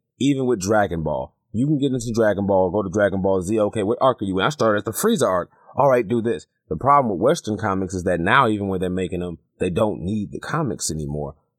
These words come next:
The comics only exist to feed the movies. So the problem with a lot of that stuff is, like, with you, you love Sailor Moon or whatever it is. If they came out with, like, a Sailor Moon who was, like, Jamaican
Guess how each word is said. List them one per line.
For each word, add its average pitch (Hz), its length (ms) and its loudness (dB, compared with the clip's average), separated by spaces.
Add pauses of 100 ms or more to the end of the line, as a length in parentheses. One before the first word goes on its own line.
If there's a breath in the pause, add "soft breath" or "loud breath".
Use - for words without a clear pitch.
The 85 80 -6
comics 127 480 0
only 110 360 2
exist 101 640 -2
to 107 100 -4
feed 92 460 -6
the 104 80 -2
movies. 127 580 -4 (800)
So 123 280 4
the 104 100 -2
problem 135 400 4
with 110 100 2
a 101 40 0
lot 131 200 4
of 107 60 4
that 95 100 0
stuff 98 240 -2
is, 92 100 -4
like, 98 200 0
with 92 260 -4
you, 123 220 -4 (320)
you 113 160 -2
love 101 160 2
Sailor 92 240 0
Moon 95 200 -2
or 95 60 0
whatever 110 260 2
it 95 60 -4
is. 92 80 -8 (340)
If 90 100 -8
they 127 120 2
came 127 300 2
out 113 160 6
with, 107 100 4
like, 104 180 4
a 98 80 0
Sailor 107 320 2
Moon 101 340 0
who 101 120 -2
was, 98 180 -4
like, 92 240 0
Jamaican 95 580 -2